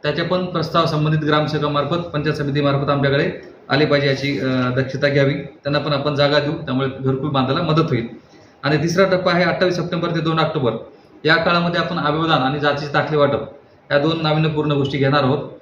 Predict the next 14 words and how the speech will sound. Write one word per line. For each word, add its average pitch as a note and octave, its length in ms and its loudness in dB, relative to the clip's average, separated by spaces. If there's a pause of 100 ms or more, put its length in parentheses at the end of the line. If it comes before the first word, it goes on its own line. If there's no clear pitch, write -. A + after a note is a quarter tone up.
(220)
त्याचा D3 200 2
पण D#3+ 300 -2
सर्वांनी C#3+ 360 2
लाभ C#3+ 180 2
घ्यावा. B2+ 220 2 (560)
त्यामुळे D#3 340 0
हे D3+ 380 -2
छत्रपती E3+ 360 0
शिवाजी D#3 280 2
महाराज D#3 380 2
महाराज C#3+ 340 0
अभियान C#3 360 2 (120)
यशस्वी C#3 320 -2
करण्यासाठी D3 640 -2